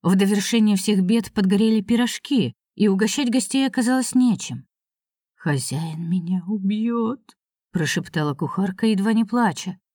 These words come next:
Мне стало ее жаль. "Мы ему не скажем". Я быстро собрала почерневшие куски и выбросила в ведро, попросив Рухима его вынести. Потом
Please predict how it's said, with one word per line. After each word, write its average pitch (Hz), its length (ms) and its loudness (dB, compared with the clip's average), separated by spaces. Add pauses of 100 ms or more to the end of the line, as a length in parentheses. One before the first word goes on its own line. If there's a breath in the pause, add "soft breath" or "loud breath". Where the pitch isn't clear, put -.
(480)
Мне 190 300 4
стало 226 440 0
ее 233 280 2
жаль. 214 480 0 (880)
"Мы 165 240 2
ему 247 420 4
не 247 180 2
скажем". 240 600 -2 (500)
Я 180 180 2
быстро 175 300 -2
собрала 160 440 0
почерневшие 165 640 -2
куски - 460 -4 (200)
и 208 120 4
выбросила 185 520 2
в 170 60 -2
ведро, 190 420 0 (140)
попросив 208 500 -2
Рухима 233 420 2
его 220 220 2
вынести. 202 640 -2 (540)
Потом 262 400 0